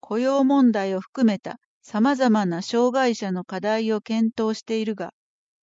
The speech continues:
協議会の検討内容の一部と重複していたため、同審議会が役割を担う形となり、休止状態に至った。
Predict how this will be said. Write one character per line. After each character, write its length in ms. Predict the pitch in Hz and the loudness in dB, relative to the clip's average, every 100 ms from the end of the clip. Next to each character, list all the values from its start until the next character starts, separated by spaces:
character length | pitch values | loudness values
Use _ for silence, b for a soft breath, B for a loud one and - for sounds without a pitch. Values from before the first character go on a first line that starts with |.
| _ _ _ _ | _ _ _ _
協 220 | 240 254 | -6 -4
議 160 | 269 277 | -6 -8
会 300 | 226 214 190 | -6 -4 -2
の 160 | 180 | -4
検 320 | - 226 247 254 | -4 0 0 0
討 280 | 269 262 | 0 2
内 300 | 254 262 233 | 4 2 2
容 220 | 202 185 170 | 0 -4 -4
の 160 | 165 | -6
一 220 | 180 233 | -8 -10
部 120 | 214 185 | -8 -8
と 220 | 175 - | -10 -12
重 280 | - 220 226 | -8 -6 -6
複 240 | - - | -8 -14
し 100 | 208 | -14
て 160 | - 208 | -12 -10
い 100 | 208 | -10
た 160 | 196 185 | -10 -10
た 140 | 190 | -6
め、 240 | 185 180 - _ _ _ _ _ _ - | -6 -6 -12 _ _ _ _ _ _ -4
同 240 | 269 240 | -2 -2
審 320 | - 240 247 | -4 0 2
議 160 | 247 254 | 2 -2
会 300 | 220 196 170 | -6 -6 -8
が 200 | 160 - _ - | -10 -12 _ -16
役 280 | 185 - 247 | -16 -6 -4
割 280 | 247 240 | -2 0
を 80 | 240 | 2
担 320 | 226 226 233 | 2 2 0
う 80 | 220 | -2
形 420 | 196 175 202 - | -6 -12 -12 -12
と 160 | - 208 | -6 -2
な 160 | 202 190 | -2 -4
り、 180 | - - _ | -10 -16 _
休 200 | - 233 | -8 -6
止 260 | 240 247 233 | -6 -10 -6
状 240 | 247 226 | -4 -4
態 300 | - 180 175 | -6 -8 -6
に 140 | 175 | -6
至 200 | 175 - | -8 -12
っ 60 | 180 _ | -18 _
た。 120 | - | -20